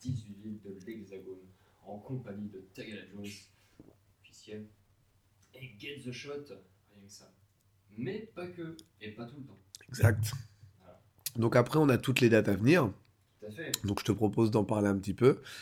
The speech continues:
Speaker 1: Ouais.
Speaker 2: Tu noteras d'ailleurs que j'ai fait une petite, euh, euh, une micro-bio en dessous.
Speaker 1: Ok.
Speaker 2: Voilà, donc je t'en prie, tu peux commencer.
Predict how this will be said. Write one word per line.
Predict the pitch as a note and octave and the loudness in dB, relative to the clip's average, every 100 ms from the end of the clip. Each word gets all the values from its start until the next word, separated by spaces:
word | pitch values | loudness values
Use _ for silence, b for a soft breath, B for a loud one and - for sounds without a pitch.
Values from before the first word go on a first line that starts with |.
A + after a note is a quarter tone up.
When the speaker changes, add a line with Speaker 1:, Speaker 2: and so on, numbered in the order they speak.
| - | -12
Speaker 1:
Ouais. | - | -10
Speaker 2:
Tu | - A2+ | -2 0
noteras | A2+ - | 0 2
d'ailleurs | A2 G#2 C3 | 4 4 4
que | C3 | 0
j'ai | A2+ G#2 | -2 -4
fait | - | -2
une | A#2+ | -4
petite, | G#2+ G2+ - A2+ - G2+ | 0 -2 0 -2 -2 -2
euh, | F#2 F2+ F2+ F#2+ - _ _ _ _ - b b b b _ _ - | 0 0 -4 -8 -14 _ _ _ _ -20 b b b b _ _ -6
euh, | F#2+ F2+ | -2 0
une | F#2 | 2
micro-bio | A2+ B2 B2 A2 A2+ B2 - _ _ | 2 2 4 4 4 2 -6 _ _
en | A2 | -8
dessous. | G#2 G#2+ G2+ _ _ - | -4 -4 -6 _ _ -20
Speaker 1:
Ok. | G2 A#2+ C3 - - | -14 -12 -14 -14 -12
Speaker 2:
Voilà, | G2+ - | -8 -8
donc | F2+ | -8
je | - | -8
t'en | F#2+ | -6
prie, | G2+ | -4
tu | - | -6
peux | - | -8
commencer. | - D#2+ D#2 D#2+ | -10 -10 -8 -10